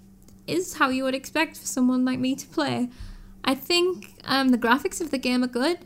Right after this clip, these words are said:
I like the atmosphere. The characters were cool. I like that they all had their own separate martial art. That was really cool. And I hate that I've got nothing else to say about this game.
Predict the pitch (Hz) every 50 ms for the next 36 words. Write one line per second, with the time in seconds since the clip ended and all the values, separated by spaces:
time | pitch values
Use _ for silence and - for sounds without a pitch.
0 | - - - 240 240 247 247 - - 240 254 - - 294 294 - - 277 277 285
1 | 311 339 349 - - - - 254 247 277 294 - 349 330 302 285 285 - - 269
2 | 262 269 277 294 311 311 - - - - - - - - 349 359 254 277 285 -
3 | - 339 330 - 320 311 311 294 - - - 240 240 240 254 294 294 277 262 254
4 | 247 254 247 247 240 240 240 254 254 - - 208 - - 254 240 233 240 233 247
5 | 240 - 254 233 233 233 233 262 311 349 - - - - - - - - - -
6 | - 262 254 - 233 233 233 254 254 254 - 247 226 226 233 262 294 294 - -
7 | - - - - - - - - - - - - 247 269 302 311 320 311 - 294
8 | 254 262 339 381 - - 349 302 294 277 277 277 262 240 247 269 277 277 294 285
9 | 277 269 277 262 - 269 262 - 269 262 294 311 302 330 320 302 294 294 294 -
10 | - - 302 330 359 359